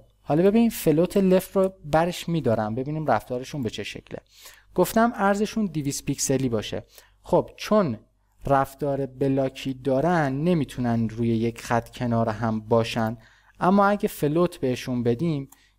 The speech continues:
می‌گیم این سه تا دیوم فلوت بشن، شناور بشن به سمت لفت، به سمت چپ. خب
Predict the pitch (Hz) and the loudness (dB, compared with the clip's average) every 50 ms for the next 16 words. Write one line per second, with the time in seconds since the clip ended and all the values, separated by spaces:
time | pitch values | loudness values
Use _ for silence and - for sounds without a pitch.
0 | _ - 135 135 175 185 185 196 190 - - - 147 127 - - 139 131 123 131 | _ -8 -4 0 2 2 2 2 2 2 2 2 2 0 0 0 0 -2 0 -2
1 | 147 165 165 202 208 220 220 220 214 - - - 143 131 135 151 180 185 - - | -2 -2 2 2 2 2 2 0 -4 -6 -4 -2 0 2 4 4 2 2 0 0
2 | - 202 - - 214 214 214 208 196 - - - 147 135 135 131 131 127 135 147 | 0 0 2 2 0 0 0 -2 -6 -8 -6 -4 -2 0 2 2 2 4 4 4
3 | 156 180 190 190 - - 202 202 196 180 151 - - - 139 143 156 156 - - | 4 2 2 0 -2 -2 -2 -2 0 0 -2 -2 -2 -2 -4 -4 -4 -6 -2 0
4 | 190 196 208 202 - _ _ _ - 127 127 131 131 117 107 - - - - 135 | 2 2 2 0 -2 _ _ _ -2 0 2 4 4 4 2 -2 -6 -12 -8 -6
5 | 120 - - 143 139 147 143 - 185 190 190 185 _ - - - - 98 - - | -4 -4 -2 -2 -2 -4 -2 -2 -2 -2 -2 -4 _ -6 -4 -2 -2 -2 -2 -4
6 | _ _ _ _ _ _ _ _ _ _ - - | _ _ _ _ _ _ _ _ _ _ -14 -14